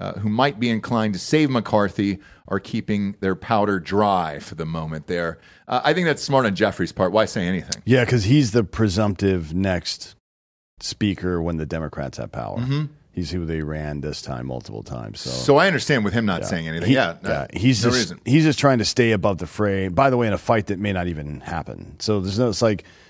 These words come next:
Speaker 2: if two guys are talking shit, there's no reason to take a side just yet.
Speaker 1: Mm-hmm.
Speaker 2: Let 'em actually start fighting first.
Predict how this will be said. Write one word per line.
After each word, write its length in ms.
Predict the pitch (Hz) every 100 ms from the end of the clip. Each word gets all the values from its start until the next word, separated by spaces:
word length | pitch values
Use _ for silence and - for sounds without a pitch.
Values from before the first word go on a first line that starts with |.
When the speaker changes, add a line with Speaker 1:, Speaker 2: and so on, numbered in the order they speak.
| -
Speaker 2:
if 100 | 98
two 140 | 143
guys 220 | 143 135 104
are 60 |
talking 320 | 87 113 104 87
shit, 380 | - 120 - _
there's 160 | 82 113
no 80 | 135
reason 300 | 131 107 87
to 80 | 90
take 80 | 78
a 40 |
side 300 | - 82 73
just 220 | 67 62
yet. 220 | 65 50 - _ 117
Speaker 1:
Mm-hmm. 220 | 131 143 135
Speaker 2:
Let 80 |
'em 60 | 147
actually 300 | 143 113 101
start 220 | - 104
fighting 320 | - 90 - -
first. 460 | 64 50 - -